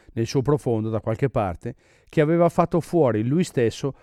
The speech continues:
l'ultimo migliaio di corpi a causa di quella terribile pressione. E ogni volta che si sbarazzava di un corpo,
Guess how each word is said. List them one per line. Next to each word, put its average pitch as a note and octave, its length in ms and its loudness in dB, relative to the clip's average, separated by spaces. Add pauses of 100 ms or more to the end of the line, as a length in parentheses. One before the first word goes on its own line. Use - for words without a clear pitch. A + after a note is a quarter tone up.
l'ultimo G3+ 480 2
migliaio D3+ 480 2
di C3 100 0
corpi A#2 600 0
a E3+ 140 4
causa E3+ 400 0
di D#3 120 -2
quella C3+ 300 2
terribile C#3+ 540 0
pressione. G#2 580 -4 (640)
E - 80 0
ogni D3+ 200 4
volta E3+ 280 2
che C#3+ 60 0
si C3+ 140 -2
sbarazzava C#3+ 560 2
di C3 80 0
un C#3+ 100 2
corpo, G#2+ 520 -2